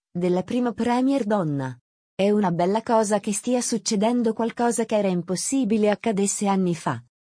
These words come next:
Forse queste elezioni danno il segno che la politica è qualcosa che puoi fare senza essere oggetto di intimidazioni, senza essere criticata. È questo il messaggio che un'elezione di una donna alla guida del governo può mandare a tutti.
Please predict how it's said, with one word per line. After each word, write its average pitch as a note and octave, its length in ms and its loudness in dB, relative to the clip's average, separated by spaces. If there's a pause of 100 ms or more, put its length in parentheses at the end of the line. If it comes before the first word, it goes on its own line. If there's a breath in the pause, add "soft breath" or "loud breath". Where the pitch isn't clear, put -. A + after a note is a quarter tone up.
(180)
Forse A#3 460 0
queste A3+ 320 -4
elezioni G3 520 0
danno F3+ 340 2
il E3 100 0
segno G#3+ 460 0
che F#3+ 100 -4
la E3 140 2
politica G3+ 520 -2
è G#3 80 -4
qualcosa G3 540 0
che A3+ 180 0
puoi F#3 160 -2
fare A#3 280 -2
senza G#3+ 420 0
essere A#3+ 320 -2
oggetto G3+ 440 0
di F#3+ 100 0
intimidazioni, F3+ 1000 0 (180)
senza G#3+ 500 0
essere A3 320 -2
criticata. E3 760 -2 (380)
È G3 220 -2
questo - 360 -2
il D#3 80 2
messaggio F#3 520 0
che F3 140 -2
un'elezione F#3+ 580 0
di G#3 120 0
una G3 220 0
donna G#3+ 380 0
alla G3+ 160 2
guida F#3+ 300 0
del G#3 200 0
governo G3 440 0
può G3+ 220 2
mandare G3+ 560 2
a F3+ 60 0
tutti. D#3 500 -4